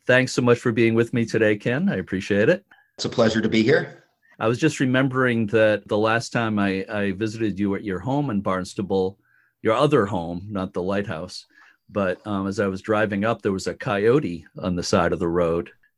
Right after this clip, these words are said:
Speaker 1: And then I saw your cat out in front of the house. I was a little worried for your cat, but
Speaker 2: Uh,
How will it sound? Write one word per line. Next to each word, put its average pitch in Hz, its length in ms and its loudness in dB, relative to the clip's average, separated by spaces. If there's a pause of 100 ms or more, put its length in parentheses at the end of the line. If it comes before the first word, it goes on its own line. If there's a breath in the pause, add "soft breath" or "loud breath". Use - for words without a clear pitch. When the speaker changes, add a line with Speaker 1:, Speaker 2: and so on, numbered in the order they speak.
Speaker 1:
And 90 180 -6
then 98 80 -4
I 107 60 -2
saw 104 180 0
your 95 200 -2
cat 127 340 0
out 92 160 -2
in - 40 -14
front 127 200 0
of 135 80 0
the - 40 -14
house. 107 300 -4
I 104 40 0
was 101 100 -4
a 120 40 0
little 151 200 2
worried 110 300 4
for - 80 -6
your 95 140 -2
cat, 101 460 -2
but 92 260 -4
Speaker 2:
Uh, 107 120 -4